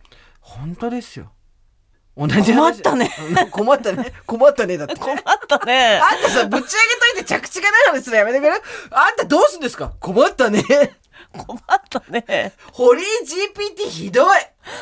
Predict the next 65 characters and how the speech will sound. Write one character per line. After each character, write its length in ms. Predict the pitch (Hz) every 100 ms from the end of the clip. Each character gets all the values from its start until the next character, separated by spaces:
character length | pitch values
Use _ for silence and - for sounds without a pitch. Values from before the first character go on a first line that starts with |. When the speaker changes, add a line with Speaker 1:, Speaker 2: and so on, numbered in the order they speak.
| -
Speaker 2:
あ 120 | 294
ん 20 | 403
た 140 | 294
ど 240 | 269 349
う 20 | 427
す 220 | - 240
ん 40 |
の？ 140 | 202 190
困 120 | 214
っ 20 | - - - - 349 381 480 -
た 160 | 269
ね。 360 | 233 226 208 156 294 - - - 427
あ 180 | 254 285
ん 80 | -
た、 320 | 214 185 -
あ 60 |
ん 60 | 392
た 100 | 330
ど 100 | 254
う 120 | 494
す 160 | 605 440
ん 60 |
の？ 80 | 427 659 - 494 640 - 523 _ - 233
ど 220 | 294 359
う 60 | 339
す 140 | 262
ん 100 | 202
の？ 240 | 165 208 370
Speaker 1:
ど 300 | 190 170 196
う 80 | 254
し 100 | 330
よ 80 | 359
う 20 |
か 140 | 311
ね、 80 | 226
こ 100 | 196
れ 80 | 175
ね。 400 | 170 170 135 - _ _
Speaker 2:
こ 100 | 330
れ 60 | 359
だ 120 | 370
っ 40 |
て、 160 | - 247
で 120 | 262
も 100 | 339
ほ 200 | 277 320
ん 60 | 453
と 120 | 427
三 340 | 403 269 381 440
年 160 | 453
と 80 | 453
か 120 | 392
五 160 | 226 226
年 200 | 269 320
の 60 |
話 340 | 359 349 370 381
で 120 | 339
す 120 | -
よ。 160 | 156 - _
Speaker 1:
大 240 | 156 160 156
丈 140 | 160
夫 100 | 113
で 120 | 123
す。 220 | 135 - _ _ _ _ _ _ _ -
Speaker 2:
お。 300 | 240 254